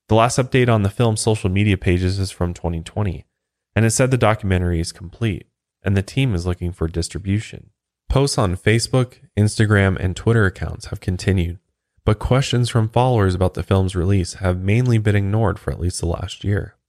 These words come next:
In the comments, people debate why production has been delayed yet again, and some assume the covid nineteen pandemic is the culprit,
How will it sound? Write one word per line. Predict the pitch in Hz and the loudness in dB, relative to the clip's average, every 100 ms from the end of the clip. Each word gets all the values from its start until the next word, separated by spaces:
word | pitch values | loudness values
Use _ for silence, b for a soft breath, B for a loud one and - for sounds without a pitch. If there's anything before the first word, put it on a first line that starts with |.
| _ _ _ | _ _ _
In | 117 | 2
the | 120 | 2
comments, | - 113 123 - | 2 0 0 0
people | 135 123 120 | -2 0 0
debate | 107 117 - | 2 0 2
why | 101 104 | 0 0
production | - 104 98 - | 0 -2 -2 -2
has | 90 95 | -4 -2
been | 92 92 | -6 -4
delayed | 92 104 101 | -2 0 0
yet | 85 87 | -2 -4
again, | 82 101 95 - _ _ _ _ | -2 -2 -4 -6 _ _ _ _
and | - 117 | 0 2
some | - 135 | 2 2
assume | 135 - 123 127 | 2 2 2 2
the | |
covid | 110 - 120 120 | 0 0 2 2
nineteen | 110 104 - 131 | 0 -2 -2 -2
pandemic | 113 110 87 87 92 95 | 0 0 0 0 0 -2
is | 90 | -2
the | - | -4
culprit, | - 123 - - - | -2 -2 -2 -8 -10